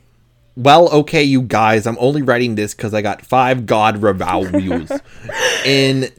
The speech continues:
Speaker 1: B T W, I won't write the next chapter till I get ten good re-, ten good Vons. Stow, Flaming,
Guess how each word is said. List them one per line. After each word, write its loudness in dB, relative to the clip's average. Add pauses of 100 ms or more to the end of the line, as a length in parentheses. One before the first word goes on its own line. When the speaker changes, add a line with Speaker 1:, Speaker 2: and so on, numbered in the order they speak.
(120)
Speaker 1:
B -4
T -4
W, 0
I 0
won't -2
write -4
the -6
next -8
chapter -4
till -8
I -6
get -8 (100)
ten -2 (400)
good 2
re-, -4 (680)
ten 2
good 0
Vons. -2 (400)
Stow, 6 (140)
Flaming, -2